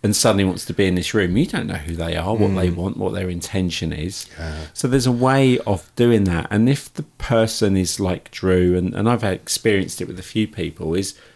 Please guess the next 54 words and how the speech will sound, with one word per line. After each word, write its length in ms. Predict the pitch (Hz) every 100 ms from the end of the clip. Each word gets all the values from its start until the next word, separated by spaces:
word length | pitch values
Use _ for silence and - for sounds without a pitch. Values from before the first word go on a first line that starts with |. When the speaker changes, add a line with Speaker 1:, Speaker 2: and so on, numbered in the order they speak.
| _ _ _ _ -
Speaker 1:
they're 100 | 147
just 240 | 160 -
nice 220 | 120 117
people 380 | - 113 110 98
who 120 | 92
do 180 | 92 98
a, 200 | 90 -
who, 160 | 104 113 98
who 120 | 110
are 20 |
good 180 | 101 127
at 120 | 113
something. 600 | - 90 85 - 95 92
Speaker 2:
Mm. 40 | 87 101 -
Speaker 1:
They 160 | 160 175
like 320 | 196 127 -
the 80 | -
company, 500 | - 98 90 90 87
but 120 | 95
a 40 |
lot 160 | 120 156
of 80 | -
people, 200 | 135 131
it's 100 | -
like 280 | 180 180 - -
going 180 | 151 131
into 180 | 123 -
a 40 |
pub 220 | - 135 104
and 80 |
not 180 | 101 73
talking 260 | - 101 98
to 120 | 95
the 80 | 90
girl 200 | 82 98
'cause 100 | -
she's 160 | - 95
too 180 | - 104
good 220 | 87 98
looking. 360 | 120 - 82 80
And 80 | 98
Speaker 2:
Yeah. 180 | 113
Speaker 1:
actually, 220 | 143 - 117
she 160 | -
probably 320 | 113 143 117
would 200 | 98 92
want 200 | 101 131
you 80 | -
to 120 | 90
go 120 | - 90
over 160 | 87
and 140 | 90 85
talk, 360 | - 82 58 -
but 280 | 98 90